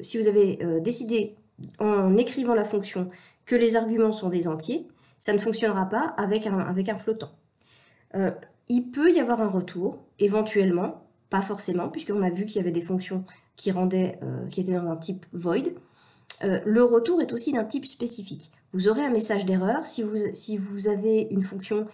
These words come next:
qui doit vous rendre, mettons, un flottant, euh, donc un nombre à virgule, et que vous essayez de stocker ça dans un entier. Là, vous aurez des problèmes. Vous avez aussi des variables locales, donc faites très attention à vos variables.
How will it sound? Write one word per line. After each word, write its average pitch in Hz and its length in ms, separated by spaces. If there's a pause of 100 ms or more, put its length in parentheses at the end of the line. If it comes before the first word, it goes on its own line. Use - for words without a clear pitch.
(200)
qui - 160
doit 202 160
vous 202 140
rendre, 202 180
mettons, 185 380 (260)
un 170 100
flottant, 185 480 (600)
euh, 156 180
donc 165 180
un - 60
nombre 160 240
à 143 60
virgule, 170 480 (280)
et 196 100
que 185 40
vous 214 160
essayez 247 340
de 214 120
stocker 190 320
ça 240 320
dans 214 180
un 226 60
entier. 196 360 (100)
Là, 214 160
vous 220 180
aurez 196 160
des 190 100
problèmes. 170 400 (1120)
Vous 208 220
avez 220 120
aussi 247 200
des 254 100
variables 190 380
locales, 185 420
donc 190 160
faites 190 220
très 247 260
attention 226 460
à 202 100
vos 190 140
variables. 185 420